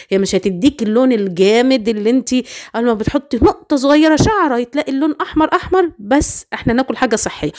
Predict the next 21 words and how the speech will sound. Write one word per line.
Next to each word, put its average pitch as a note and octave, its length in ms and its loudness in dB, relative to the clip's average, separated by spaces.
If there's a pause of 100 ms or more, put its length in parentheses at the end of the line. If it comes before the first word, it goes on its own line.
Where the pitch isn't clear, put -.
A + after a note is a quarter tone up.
(280)
ولعلمك D4+ 520 4
أنا A#3+ 160 -2
لولا D#4+ 200 2
التصوير F4 560 0
أنا B3+ 120 -4
بعملها B3 300 2
من C4+ 120 2
غير B3 200 2
ألوان، G#3 480 2 (180)
ليه D4 320 0
أعمل C4+ 300 0
ألوان A3 380 -2
وأضيف G3+ 420 -8
مهما A#3+ 420 0
كانت B3 360 0
صحية A3+ 460 0
وكده، G3 580 0 (560)
ليه C4 180 4
أضيف A3 220 0
حاجة G#3 260 -2
كيماوية؟ E3+ 580 -2